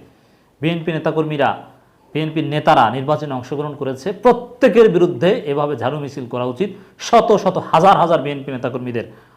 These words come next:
মাঠে নেমে যাওয়া উচিত বলে আমি মনে করি। এবং তারা লিখছে ব্যানারে, "তারেক রহমানের সিদ্ধান্তই চূড়ান্ত।" তারেক রহমানের, আহ,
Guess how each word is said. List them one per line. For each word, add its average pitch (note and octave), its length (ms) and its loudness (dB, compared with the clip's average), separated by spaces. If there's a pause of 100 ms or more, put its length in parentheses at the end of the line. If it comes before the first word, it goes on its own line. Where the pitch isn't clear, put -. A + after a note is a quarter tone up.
(140)
মাঠে E3 240 4
নেমে E3+ 220 -4
যাওয়া C3 200 -4
উচিত B2 180 -12
বলে A2 140 -6
আমি G2+ 120 -10
মনে G2+ 160 -16
করি। F#2+ 160 -16
এবং D3+ 200 -10
তারা E3+ 160 2
লিখছে G3+ 300 -2
ব্যানারে, D3 340 -2 (480)
"তারেক A3 300 4
রহমানের G3 320 2
সিদ্ধান্তই E3+ 500 -4
চূড়ান্ত।" B2+ 420 -6 (400)
তারেক D#3 220 2
রহমানের, D#3+ 300 -4 (580)
আহ, G2+ 240 -12